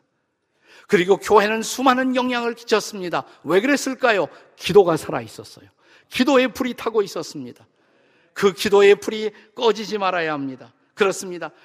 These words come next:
한국 교회의 위대한 부흥, 다시 부흥이 일어나려면 기도가 살아야 할 줄로 믿습니다. 우리가 기도하면 우리 가정이 살 것입니다. 우리가 기도하면 우리 교회가 살 것입니다.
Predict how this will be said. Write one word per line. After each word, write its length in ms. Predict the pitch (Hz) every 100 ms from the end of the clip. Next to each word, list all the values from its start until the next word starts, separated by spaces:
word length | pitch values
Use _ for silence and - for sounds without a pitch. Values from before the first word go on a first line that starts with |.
| _
한국 440 | - 185 196 196
교회의 380 | - 214 208 196
위대한 440 | 247 269 254 269 -
부흥, 320 | 269 202 139 _ _ _
다시 340 | - 196 - 196 _
부흥이 300 | - 254 220
일어나려면 640 | 202 185 180 180 175 170 - _ _ _
기도가 580 | - 165 180 151 139 147
살아야 380 | - 180 180 151
할 100 | 143
줄로 240 | - 143
믿습니다. 580 | 143 143 - 131 120 - _ _ - -
우리가 320 | 160 165 185
기도하면 560 | - 214 202 208 214
우리 180 | 220 220
가정이 400 | 220 214 226 240
살 220 | 220 233
것입니다. 640 | 233 247 - 220 202 170 - _ - _ _
우리가 300 | 139 190 180
기도하면 580 | 185 - 202 180 175 165
우리 200 | 180 233
교회가 440 | - 233 240 254 233
살 180 | 254
것입니다. 680 | 254 285 - 254 226 208 139